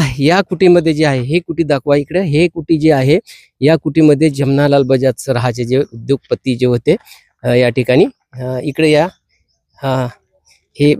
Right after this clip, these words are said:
हे बघा, हे इकडं कस्तुरबा यांचं स्नानगृह इकडं दाखवण्यात आलेलं आहे. अ, ह्या सगळ्या कुट्या माझा दाखवण्याचा प्रयत्न आहे आणि फुल भिंतीमध्ये आहे. हे बा कुटी,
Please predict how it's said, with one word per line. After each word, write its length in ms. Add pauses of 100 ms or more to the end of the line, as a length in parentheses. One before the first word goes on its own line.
(120)
हे 160
बघा, 260
हे 500
इकडं 920 (480)
कस्तुरबा 680 (840)
यांचं 300
स्नानगृह 580
इकडं 600
दाखवण्यात 440 (180)
आलेलं 280
आहे. 200 (580)
अ, 40
ह्या 240
सगळ्या 500 (600)
कुट्या 500 (520)
माझा 280
दाखवण्याचा 520
प्रयत्न 320
आहे 120
आणि 180 (920)
फुल 440
भिंतीमध्ये 1400
आहे. 180 (140)
हे 340
बा 200
कुटी, 300